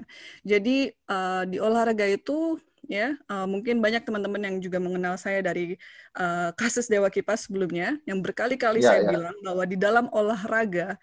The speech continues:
Speaker 1: ya, di dalam olahraga, mau olahraga apapun itu, tidak ada yang namanya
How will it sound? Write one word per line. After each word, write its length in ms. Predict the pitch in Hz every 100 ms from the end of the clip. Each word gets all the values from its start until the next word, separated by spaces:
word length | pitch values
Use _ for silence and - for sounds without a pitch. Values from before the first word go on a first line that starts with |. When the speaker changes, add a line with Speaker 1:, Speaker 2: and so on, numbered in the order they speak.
| - - -
Speaker 1:
ya, 160 | 185 190
di 80 | 202
dalam 200 | 214 233
olahraga, 380 | 233 220 226 208
mau 260 | 220 247 320
olahraga 520 | 269 262 240 226 202 180
apapun 340 | 180 185 180
itu, 320 | 185 214 165 175 - - -
tidak 240 | - 202 208
ada 40 | 247
yang 80 | 240
namanya 680 | 190 185 202 220 240 240